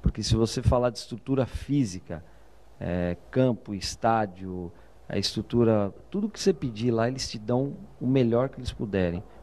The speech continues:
O que eles não têm é o know-how, que é o que a gente tem. Então, assim, a cada ano, eles vão melhorando mais o nível de contratação. Então, por exemplo,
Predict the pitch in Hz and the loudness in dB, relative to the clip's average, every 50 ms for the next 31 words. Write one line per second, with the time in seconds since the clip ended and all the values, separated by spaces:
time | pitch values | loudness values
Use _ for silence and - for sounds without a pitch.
0 | - - 139 - 190 208 202 185 196 180 - - 156 165 175 180 175 175 175 175 | -6 -6 2 4 4 4 6 4 4 2 2 -2 -4 -2 -2 -2 -2 -4 -4 -6
1 | - - - - - - - 151 160 139 127 127 131 143 160 170 - - - - | -6 -8 -14 -20 -12 -6 0 2 2 4 4 4 2 0 -2 -4 -10 -18 -20 -20
2 | - - - - - - 127 123 123 - 131 127 120 135 139 139 - - 143 120 | -20 -20 -20 -14 -2 0 2 2 2 0 -4 -4 -4 -4 -6 -8 -6 -4 -2 -2
3 | 98 82 - - - - - - - - - - - - - 113 107 143 156 165 | -2 -2 -4 -10 -16 -20 -20 -20 -20 -20 -20 -20 -8 -2 0 2 2 2 2 0
4 | - - 135 117 101 - - - 107 107 - - - 160 180 185 156 151 135 131 | 0 -2 -2 -2 -2 -4 -4 -6 -6 -6 -4 0 0 2 2 2 2 2 2 2
5 | 143 160 175 160 131 110 95 85 - - - - 101 98 107 104 92 98 110 120 | 4 2 2 2 0 0 -2 -6 -10 -16 -14 -10 -8 -6 -6 -6 -4 -2 0 0
6 | 131 131 123 120 117 120 123 120 117 113 113 113 123 147 165 165 160 135 117 117 | 0 0 0 2 2 2 4 4 2 2 2 2 0 0 -2 -2 -2 -2 0 0
7 | 117 123 131 139 120 120 120 117 117 123 117 120 120 117 - - 127 127 - 147 | 0 0 0 0 0 2 2 4 4 4 2 -2 -6 -8 -8 -6 -6 -6 -4 -6
8 | 143 - 147 143 - - 85 87 87 - 110 113 - 135 135 131 113 113 98 - | -4 -2 0 0 0 0 -2 -4 -2 -2 -4 0 2 2 2 4 2 0 0 -2
9 | - 113 | -4 -10